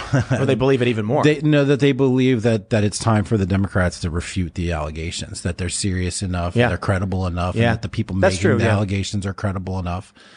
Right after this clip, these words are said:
Speaker 1: that they, that it demands a refutation, actually proving them to be false.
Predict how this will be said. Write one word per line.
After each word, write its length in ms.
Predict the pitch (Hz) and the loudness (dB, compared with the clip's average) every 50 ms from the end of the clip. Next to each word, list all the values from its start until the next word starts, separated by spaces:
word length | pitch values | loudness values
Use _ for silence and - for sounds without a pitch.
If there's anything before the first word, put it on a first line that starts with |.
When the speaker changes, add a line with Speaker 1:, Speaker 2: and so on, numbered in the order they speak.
| - - - - - - - | -20 -20 -20 -20 -20 -4 0
Speaker 1:
that 180 | 127 120 - | 0 0 2
they, 160 | - 117 113 120 | 2 2 2 2
that 200 | - 113 117 110 | 2 2 2 2
it 100 | 120 107 | 2 2
demands 560 | - 123 107 107 110 113 117 123 127 120 104 | 2 2 2 4 4 4 4 4 2 2 0
a 60 | 110 | 0
refutation, 600 | 95 101 92 - - 87 - 95 87 - - 98 | -2 -2 -4 -6 -8 -8 -8 -8 -6 -6 -6 -6
actually 360 | 92 98 104 110 - - 104 | -4 -4 -4 -4 -4 -4 -6
proving 420 | 87 - - 127 127 123 117 110 101 | -6 -4 0 2 2 2 2 0 0
them 120 | 98 95 | -2 -4
to 100 | - 98 | -6 -8
be 80 | 87 87 | -10 -10
false. 400 | - - 95 - - - - | -8 -8 -10 -10 -12 -16 -20